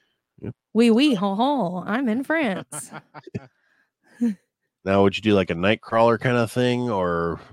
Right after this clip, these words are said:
Speaker 1: like, something like the guys from Jumper?
Speaker 2: Ooh.
Speaker 3: I would have to say Nightcrawler because you can be there in a blink of an eye.
Speaker 2: I was gonna say Nightcrawler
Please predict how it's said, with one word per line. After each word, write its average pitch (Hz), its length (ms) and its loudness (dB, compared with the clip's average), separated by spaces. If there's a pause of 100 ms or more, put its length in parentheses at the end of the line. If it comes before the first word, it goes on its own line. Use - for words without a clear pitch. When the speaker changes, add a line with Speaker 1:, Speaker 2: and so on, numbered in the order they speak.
(140)
Speaker 1:
like, 87 340 -6
something 85 460 -8
like 82 140 -6
the 82 60 -16
guys 82 240 -4
from 76 220 -14
Jumper? 78 400 -8 (1300)
Speaker 2:
Ooh. 165 1200 -2 (200)
Speaker 3:
I 123 100 -14
would 185 140 -10
have 156 140 -8
to 123 80 -18
say 120 220 -12
Nightcrawler 107 640 -14
because 107 440 -14 (160)
you 143 160 -8
can 139 180 -4
be 123 140 -4
there 120 160 -4
in 113 60 -8
a 104 60 -10
blink 107 280 -14
of 98 80 -12
an 98 100 -12
eye. 92 280 -16 (200)
Speaker 2:
I 220 140 6
was 320 140 0
gonna 349 180 -2
say 262 160 2
Nightcrawler 220 760 0